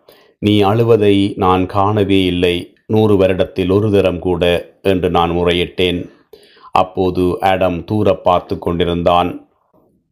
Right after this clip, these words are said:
முழு கவனத்துடன் எதையோ கூர்ந்து பார்ப்பது போல தோன்றியது. கடைசியிலே ஒரு துளி கண்ணீரை கண்ணின் ஓரத்தில் பிழிந்தெடுத்தான்.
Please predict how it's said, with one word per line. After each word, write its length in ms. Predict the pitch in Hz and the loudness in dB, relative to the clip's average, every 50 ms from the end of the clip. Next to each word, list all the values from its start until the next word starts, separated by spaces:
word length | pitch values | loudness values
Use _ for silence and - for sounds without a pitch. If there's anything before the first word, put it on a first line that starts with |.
| _ _ _ _ _ _ - | _ _ _ _ _ _ 0
முழு 360 | - 110 113 120 120 113 - | 2 2 4 4 2 0 0
கவனத்துடன் 880 | - 104 101 101 107 107 104 101 - - 101 95 98 95 95 98 95 - | 0 0 2 2 2 2 0 0 0 -2 0 2 2 2 2 0 -2 -2
எதையோ 480 | 104 104 101 104 101 101 98 98 95 95 | -2 2 2 2 4 4 4 4 2 0
கூர்ந்து 380 | - 117 117 113 113 104 101 - | 0 -2 0 0 0 0 0 2
பார்ப்பது 520 | 101 92 92 98 98 - - 101 95 90 | 2 2 2 2 0 -2 -4 -2 -2 -2
போல 280 | 85 87 90 92 95 92 | 0 2 2 2 2 0
தோன்றியது. 920 | 95 - 95 90 90 90 92 90 90 87 82 87 90 90 87 - - _ _ - - | -2 -2 -2 -2 -2 -2 -2 -2 -2 -2 -2 -2 -2 -2 -4 -4 -8 _ _ -2 0
கடைசியிலே 800 | 107 98 101 98 95 - 98 92 90 90 90 92 90 90 90 - | 0 2 2 -2 -2 -2 -2 -2 0 0 0 0 0 0 -2 -2
ஒரு 240 | - 101 101 101 98 | 0 2 2 2 2
துளி 280 | 98 98 95 95 90 | 2 2 2 0 0
கண்ணீரை 880 | 90 - 101 98 98 98 98 98 92 87 90 87 87 87 - - - _ - | 0 0 0 2 2 2 2 2 0 0 0 -2 -2 -4 -6 -8 -14 _ -2
கண்ணின் 400 | - 98 95 98 98 95 92 90 | 0 0 2 2 2 0 0 0
ஓரத்தில் 640 | 90 92 98 98 95 92 - - 90 87 87 85 - | 0 0 2 0 0 -2 -2 -4 -2 -2 -2 -2 -2
பிழிந்தெடுத்தான். 1000 | 98 92 90 90 87 87 87 87 82 - - - 82 82 85 85 - - - | 0 0 0 0 0 -2 0 -2 -2 -4 -2 0 0 2 0 -2 -4 -10 -16